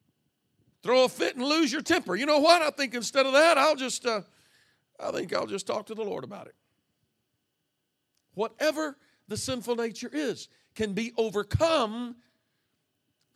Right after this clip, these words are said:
by resisting the devil. So these three enemies that operate in the world,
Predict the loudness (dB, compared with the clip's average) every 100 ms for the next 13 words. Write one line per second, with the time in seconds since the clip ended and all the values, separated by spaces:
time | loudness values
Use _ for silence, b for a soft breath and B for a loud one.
0 | _ -2 2 2 0 -4 -4 0 2 2
1 | -2 -4 -4 -8 -14 _ _ _ _ _
2 | _ _ _ -8 -4 -4 -8 -12 -20 _
3 | _ _ _ _ _ _ _ _ _ _
4 | _ _ _ _ _ _ _ _ _ _
5 | _ _ _ _ _ _ -8 -4 0 2
6 | 2 0 -2 -2 -2 -2 -2 -2 -4 -6
7 | -8 -4 -4 -4 -2 -2 -4 -8 -6 -4
8 | -2 -2 0 0 0 -4 -8